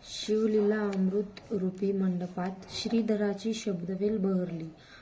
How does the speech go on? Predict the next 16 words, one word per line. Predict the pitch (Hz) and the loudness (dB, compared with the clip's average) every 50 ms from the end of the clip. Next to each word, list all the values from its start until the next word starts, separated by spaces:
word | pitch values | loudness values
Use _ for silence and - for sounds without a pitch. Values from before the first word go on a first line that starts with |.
| - - | -10 -4
आणि | 196 202 214 240 247 | 2 4 6 6 4
चढत | 247 - 233 220 220 233 240 226 214 | 4 4 4 4 6 6 4 2 2
जाऊन | - 214 214 214 214 214 | 2 2 2 4 2 2
अस्ताव्यस्तपणे | 214 202 190 - - - - 220 208 202 220 208 - - - 254 - 214 214 - 202 190 190 196 202 - - - - - - - | 0 -2 -2 -4 -10 -6 -4 -2 -2 0 -2 -2 -4 -4 -8 -4 -4 -4 -2 0 0 2 2 0 0 -2 -8 -16 -20 -12 -4 -2
विस्तारली. | 220 196 196 - - 220 202 202 190 180 180 180 175 - | -2 -2 -2 -2 -2 0 0 0 0 0 -2 -2 -4 -4
ही | - - 247 240 | 0 0 2 2
ब्रह्मानंदाची | 220 226 208 202 202 202 202 196 202 190 190 185 185 185 180 - - 220 | 4 4 4 4 4 4 2 2 2 2 2 2 0 0 -4 -2 -4 -4
कृपा | - - 196 185 190 - 190 | -2 -2 -4 -4 -4 -4 -6
होय. | 190 190 180 175 170 156 160 - - - - - - - 220 | -4 -4 -4 -4 -6 -8 -10 -14 -20 -20 -20 -20 -8 0 2
या | 233 240 254 | 4 4 6
वेलीच्या | 247 262 254 226 214 214 208 202 - 220 214 | 6 4 4 6 6 4 4 4 2 0 2
घनदाट | 196 202 190 190 190 190 202 226 220 | 2 2 2 2 4 4 2 2 0
सावलीमध्ये | - - 220 196 190 190 190 196 190 190 190 190 208 214 202 | -2 -2 -2 0 2 2 4 4 4 4 2 4 2 2 0
शिवभक्त | - - - 208 208 190 190 196 196 190 - - | 0 0 2 4 4 4 2 -2 -4 -4 -4 -2
नित्य | 220 214 202 202 196 196 - - 214 | 0 2 2 2 0 -2 -2 -2 -2
बसो | 196 190 190 190 - 185 170 160 | 0 -2 -4 -4 -6 -10 -10 -12